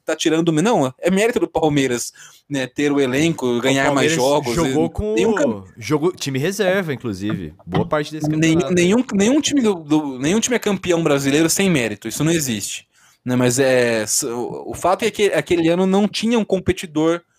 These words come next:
Speaker 1: que pudesse bu-, não pu-, que pudesse tirar o título do Palmeiras. Talvez o Palmeiras, é, em outros anos, com aquele time, com aque-, com aquela, com aquela estrutura, aquela, aquela equipe, não conseguiria,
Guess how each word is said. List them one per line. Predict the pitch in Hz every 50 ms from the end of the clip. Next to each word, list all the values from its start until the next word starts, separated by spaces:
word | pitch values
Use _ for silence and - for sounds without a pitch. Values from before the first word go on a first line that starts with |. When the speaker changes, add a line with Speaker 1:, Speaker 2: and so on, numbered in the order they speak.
| _ _ _ _ - -
Speaker 1:
que | 170
pudesse | 165 - 170 156 151 151 151 151 - 165
bu-, | 160 156 165 160 143
não | 143 147
pu-, | 147 - - -
que | - 175
pudesse | - 202 190 160 160 160 156 -
tirar | 185 170
o | 160 160
título | - - - - 185 175
do | -
Palmeiras. | 208 185 170 165 147 139
Talvez | 160 160 165
o | 175 -
Palmeiras, | - 185 165 156 151 160 165 160 151 - - _ _ _ - - _ _ _ _
é, | - 135 131 131 127 127 123 123 117 - -
em | 127 143 151
outros | 165 196 233 240 - - 185 156 127 135
anos, | 156 196 214 175 139 - -
com | - 131
aquele | 123 - 143 127 123
time, | - - - 160 175 185 165 131
com | 123
aque-, | 113 - 139
com | 120 127
aquela, | 123 - 135 127 123 113
com | 110 120
aquela | 110 - 127 117 113 110
estrutura, | - - 113 107 - 151 151 139 110
aquela, | - - 113 110 98
aquela | 107 - 120 107 110
equipe, | - - - - -
não | - -
conseguiria, | 175 160 - 165 170 165 175 180 175